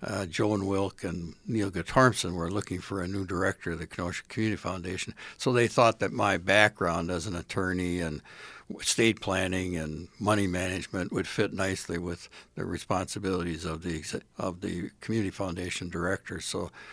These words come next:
they are the ones who talked me into taking the job. And I'm happy they did, because it's been a very, very fulfilling job, and I've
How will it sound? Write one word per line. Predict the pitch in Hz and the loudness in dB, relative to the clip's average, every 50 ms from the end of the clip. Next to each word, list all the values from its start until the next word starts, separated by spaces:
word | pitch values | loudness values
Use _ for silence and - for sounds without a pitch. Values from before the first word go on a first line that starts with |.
| - - _ | -18 -18 _
they | - - 107 | -2 0 2
are | 104 104 | 4 4
the | 95 92 | 2 2
ones | 95 90 92 87 - | 2 0 0 -2 -4
who | - | -6
talked | 98 - - 113 101 - - - | -4 2 4 4 4 2 0 -4
me | 90 92 | -4 -2
into | 95 92 87 78 | -2 -2 -4 -6
taking | - - 98 90 - - 92 | -4 -4 -4 -4 -2 -6 -6
the | 90 90 | -6 -6
job. | 85 - 95 104 104 98 87 85 - - _ - - - - | -6 -2 2 4 4 4 4 2 0 -4 _ -20 -20 -8 0
And | - 156 | 6 10
I'm | 151 151 139 | 10 12 12
happy | 151 170 165 147 143 113 | 12 12 12 12 10 4
they | 95 98 90 | 4 2 2
did, | 95 127 120 107 87 | 4 6 6 6 6
because | 82 92 - - 101 90 101 | 4 0 0 0 -2 -2 -2
it's | 95 - - | -6 -6 -2
been | - 98 90 | -2 0 0
a | 87 | 0
very, | 82 95 98 101 98 90 87 | 0 0 2 2 2 2 2
very | 85 87 87 87 82 87 107 - - _ _ _ _ | 0 0 0 0 0 -2 -6 -10 -18 _ _ _ _
fulfilling | - - 113 - - 120 107 98 90 85 82 87 | -10 -10 -8 0 2 2 4 4 2 0 -2 0
job, | - 95 87 87 85 90 87 | 0 0 2 2 0 -2 -2
and | 80 82 | -4 -4
I've | 85 87 90 85 - | -4 -4 -6 -8 -10